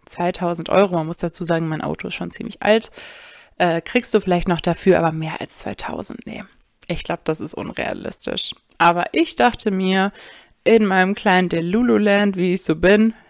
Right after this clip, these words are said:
Nee, „Ich möchte für dieses Auto noch dreitausend Euro haben und ich werde dreitausend Euro für dieses Auto bekommen.“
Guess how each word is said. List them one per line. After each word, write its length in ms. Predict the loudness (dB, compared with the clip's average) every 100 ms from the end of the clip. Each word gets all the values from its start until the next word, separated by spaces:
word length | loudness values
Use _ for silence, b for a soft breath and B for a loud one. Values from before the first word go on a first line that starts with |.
| b 2
Nee, 340 | 6 8 6 2 B B B _ 0
„Ich 160 | 2
möchte 380 | 0 0 -2 -4
für 160 | -4 -6
dieses 340 | -6 -8 -2
Auto 420 | 0 0 0 -4
noch 140 | -4 -10
dreitausend 680 | -6 -6 -4 -4 -4 -2 2
Euro 340 | 4 4 2
haben 280 | -2 -4 -4
und 180 | -6 -8
ich 220 | -10 -6
werde 380 | 0 2 2 0
dreitausend 640 | -2 -2 -2 -4 -4 -4
Euro 180 | 0 2
für 160 | 2 -2
dieses 280 | -4 -2 -2
Auto 280 | -4 -6
bekommen.“ 500 | -10 -8 -4 -4 -4